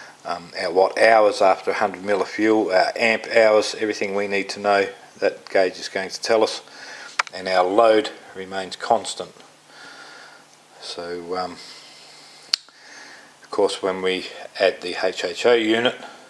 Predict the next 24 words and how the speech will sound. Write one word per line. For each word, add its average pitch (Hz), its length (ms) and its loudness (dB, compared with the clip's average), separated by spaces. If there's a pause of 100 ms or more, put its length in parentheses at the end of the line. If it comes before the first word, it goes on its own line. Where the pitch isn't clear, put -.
(320)
the 85 80 -18
motor's 90 340 -14
gonna 95 200 -12
bog 87 280 -6
down 107 300 2
a 95 80 0
little. 98 280 2 (560)
We 87 140 -8
will 101 260 0
have - 280 -2
to 92 120 -8
adjust - 600 -2 (320)
to - 100 -20
make 90 220 -14
sure 92 260 -10
this 95 240 -12
load 87 260 -4
is - 100 -14
going 87 200 -14
to - 100 -20
be 90 60 -12
the 82 100 -14
same, 117 380 -2 (1300)
um, 104 380 -4